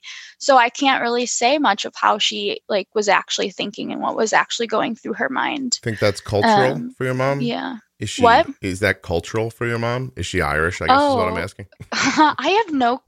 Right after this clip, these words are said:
Speaker 1: clue what it is.
Speaker 2: Okay.
Speaker 1: And I have tried to think about it. Um, I don't know what it is. Neither of my parents really mo-, modeled vulnerability.
Speaker 2: Mm-hmm.
Speaker 1: I assume that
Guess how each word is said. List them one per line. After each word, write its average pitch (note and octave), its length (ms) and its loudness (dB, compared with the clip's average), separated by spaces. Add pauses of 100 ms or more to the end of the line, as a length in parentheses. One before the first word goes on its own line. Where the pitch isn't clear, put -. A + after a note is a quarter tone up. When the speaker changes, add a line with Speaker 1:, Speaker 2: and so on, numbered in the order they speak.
(100)
Speaker 1:
clue C4+ 340 -6
what A3+ 360 2
it C4 120 0
is. A#3 360 -4 (100)
Speaker 2:
Okay. - 220 -10 (120)
Speaker 1:
And - 140 0
I C4 500 2 (1300)
have C4+ 240 -2
tried B3+ 400 2
to D#4+ 100 -6
think F#4 260 -2
about A3 320 4
it. - 300 0 (140)
Um, A3 580 0
I B3 120 2
don't D#4 200 2
know C#4 140 2
what D#4+ 120 2
it A#3 80 2
is. G#3 180 -4
Neither B3 300 -2
of D#4 100 2
my B3+ 160 2
parents B3 480 -4
really A#3+ 260 -2
mo-, G#3+ 340 -2
modeled A3 400 2
vulnerability. G#3+ 840 -2
Speaker 2:
Mm-hmm. G#2 260 -10 (640)
Speaker 1:
I C#4 120 4
assume C#4+ 400 2
that D#4+ 160 4